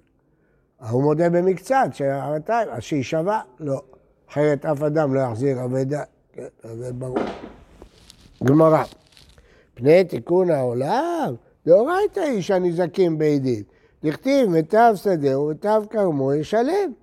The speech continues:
אז זה מה אתה אומר תיקון העולם? זה כתוב בתורה.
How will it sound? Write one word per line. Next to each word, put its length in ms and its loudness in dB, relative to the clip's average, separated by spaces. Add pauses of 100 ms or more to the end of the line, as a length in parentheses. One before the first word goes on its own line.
(360)
אז 140 -4
זה 200 0
מה 160 0
אתה 180 0
אומר 200 2
תיקון 420 -4
העולם? 400 0
זה 80 -2
כתוב 520 -2
בתורה. 440 -4